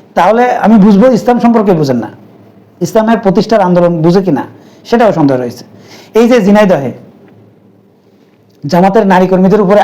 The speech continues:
আক্রমণটা হলো, এই আক্রমণে প্রতিক্রিয়া কি দেখিয়েছে? জামাত একটা বিবৃতি দিয়েছে। যে বিবৃতিটা দিয়েছে এটা আসলে, এ,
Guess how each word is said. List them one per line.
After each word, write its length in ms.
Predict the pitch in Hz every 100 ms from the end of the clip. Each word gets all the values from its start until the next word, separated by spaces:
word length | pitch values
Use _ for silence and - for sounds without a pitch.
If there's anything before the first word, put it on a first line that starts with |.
| 170
আক্রমণটা 380 | 175 160 151 139
হলো, 140 | 120 - - - - _ _ _ _ _ _ _ _ _ _ _ _ _ _
এই 120 | 190 196
আক্রমণে 380 | 196 202 202 214 208 - - - _ _ _ _ _ _ _ -
প্রতিক্রিয়া 440 | 220 - 190 214 208 208
কি 60 | 226
দেখিয়েছে? 340 | 190 220 226 240 - - - - _ _
জামাত 320 | 160 170 185 202
একটা 120 | 202 185
বিবৃতি 280 | 220 208 170 143
দিয়েছে। 240 | 123 - - - - - - _ _ _ - _
যে 140 | 147 208 180
বিবৃতিটা 420 | 175 214 233 247 208
দিয়েছে 260 | 165 147 127 - - - -
এটা 120 | 202 185
আসলে, 220 | 175 208 220
এ, 880 | - - - - _ _ _ -